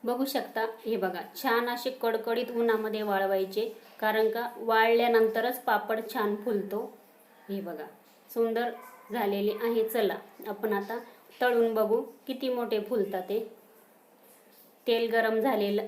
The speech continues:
आहे का नाही बघायचं पहिले. हे बघा, त्याच्यानंतरच पापड टाकायचा. बघू शकता इथे तेलामध्ये टाकल्या टाकल्या पापड किती मोठा फुलतो तो.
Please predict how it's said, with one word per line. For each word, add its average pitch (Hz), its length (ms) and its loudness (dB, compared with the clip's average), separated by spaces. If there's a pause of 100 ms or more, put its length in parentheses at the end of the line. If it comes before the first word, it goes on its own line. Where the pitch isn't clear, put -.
आहे 226 240 2
का 220 160 0
नाही 220 200 2
बघायचं 202 500 0
पहिले. 208 320 -2
हे 226 200 -2
बघा, 190 280 -2 (600)
त्याच्यानंतरच 214 680 -2
पापड 202 400 -4 (120)
टाकायचा. 190 500 -4 (2250)
बघू 226 260 0
शकता 220 340 -4
इथे 208 360 2 (100)
तेलामध्ये 208 520 0
टाकल्या 202 400 -2
टाकल्या 202 400 -4
पापड 202 400 -4
किती - 380 -6
मोठा 220 320 2
फुलतो 202 460 0
तो. 208 260 -4